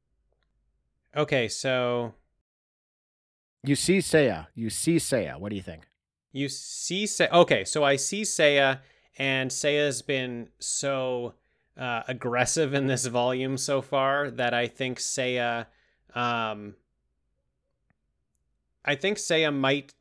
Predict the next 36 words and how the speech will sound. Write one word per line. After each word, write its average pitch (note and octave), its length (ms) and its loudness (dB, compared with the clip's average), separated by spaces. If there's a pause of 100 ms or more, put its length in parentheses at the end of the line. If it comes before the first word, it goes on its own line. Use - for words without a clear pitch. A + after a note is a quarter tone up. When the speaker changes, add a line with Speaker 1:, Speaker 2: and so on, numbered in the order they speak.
(200)
Speaker 1:
could D#3 340 0
be, D3+ 420 -4 (220)
uh, B2 280 0
having, B2+ 460 -2
like, A#2 380 -2
a B2+ 120 -2
beef A#2+ 320 -6
with A2 160 -6
somebody G2+ 460 -6
here. F#2+ 320 -12 (300)
So C3 280 0
I B2+ 160 0
felt, D#3+ 420 4
I C3+ 140 2
felt D3+ 460 0
that B2+ 140 0
Seiya C#3 360 -2
standing D3 420 -4
there D#3+ 220 0
was, C3+ 300 -4
uh, B2 320 0
aggressive. A#2+ 520 -2 (180)
I B2+ 140 0
felt, B2+ 320 -2
uh, B2 80 -6
still E3+ 340 0
scared. A#2+ 460 -2
I A#2 80 -4
still, C#3+ 220 -4
I B2+ 80 0
f-, C3 180 -4
still D#3 240 -2
felt C3+ 260 0
worried B2 300 0
for C3+ 140 -6
Maria. G#2+ 360 -6